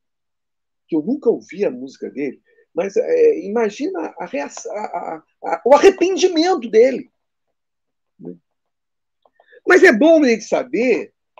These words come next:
que esse, esse país não é uma, esse país é, tá precisando que tá, ele é amador. Ele tá parecendo um cara amador. Tá precisando que o Brasil é o quê? Né?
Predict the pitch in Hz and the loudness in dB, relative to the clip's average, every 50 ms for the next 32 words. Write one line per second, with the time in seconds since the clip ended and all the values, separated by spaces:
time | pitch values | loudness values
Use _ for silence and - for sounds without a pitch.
0 | - _ - - _ _ _ _ - 302 294 262 254 233 214 175 180 - 208 262 | -20 _ -20 -20 _ _ _ _ -8 -4 -4 -4 -4 -6 -8 -12 -14 -12 -10 -10
1 | 247 - - - - - 214 233 208 - 240 240 208 - 320 - - 220 156 143 | -10 -8 -8 -8 -8 -6 -8 -8 -8 -10 -10 -10 -10 -10 -14 -10 -8 -6 -6 -6
2 | 147 196 240 254 220 156 - - - _ _ _ _ _ _ _ _ 339 311 381 | -6 -6 -6 -6 -6 -8 -10 -12 -16 _ _ _ _ _ _ _ _ -6 -2 0
3 | 453 440 466 466 - - - - - - - - 311 262 _ _ _ _ _ _ | 2 4 4 2 2 0 -6 -20 -20 -20 -20 -20 -20 -20 _ _ _ _ _ _
4 | _ _ _ _ _ _ _ _ - - - - 349 311 320 349 392 440 359 330 | _ _ _ _ _ _ _ _ -20 -10 -2 2 4 4 4 2 2 0 0 2
5 | 302 247 226 254 - - - - - - 392 392 - - - - - 339 - - | 2 2 2 0 -2 -4 -6 -6 -2 -2 -2 -2 -2 -2 -4 -2 -2 -2 -2 -4
6 | - 254 262 - 339 330 269 247 208 196 208 226 254 285 269 320 339 359 320 240 | -6 -10 -10 -8 -6 -2 -2 -2 0 0 -2 -2 -2 0 0 0 2 2 0 -2
7 | - - - 254 311 285 - - - - - _ _ _ _ _ _ _ _ _ | 0 2 4 4 4 4 2 0 -4 -14 -20 _ _ _ _ _ _ _ _ _
8 | _ _ _ _ - - - 269 262 277 277 269 - - 349 403 - - - - | _ _ _ _ -10 -4 -2 0 0 0 -2 -2 -4 -6 -6 -6 -4 -2 -2 0
9 | 440 415 381 - 214 - - 208 269 302 262 147 - 233 226 - - 359 285 330 | 0 0 0 -2 -2 0 2 2 4 4 2 2 2 -2 -2 -2 -2 -4 -2 0
10 | 294 262 247 220 185 185 269 311 453 453 - - 262 214 147 - _ _ _ _ | 4 4 4 4 4 0 2 2 2 2 0 -2 -4 -4 -4 -4 _ _ _ _
11 | _ _ _ _ _ _ _ _ _ _ _ _ _ _ _ _ _ _ _ _ | _ _ _ _ _ _ _ _ _ _ _ _ _ _ _ _ _ _ _ _
12 | _ _ _ _ _ _ _ _ _ _ _ _ _ _ _ _ _ _ _ _ | _ _ _ _ _ _ _ _ _ _ _ _ _ _ _ _ _ _ _ _
13 | _ - - 190 262 320 311 302 | _ -2 2 2 2 2 2 -4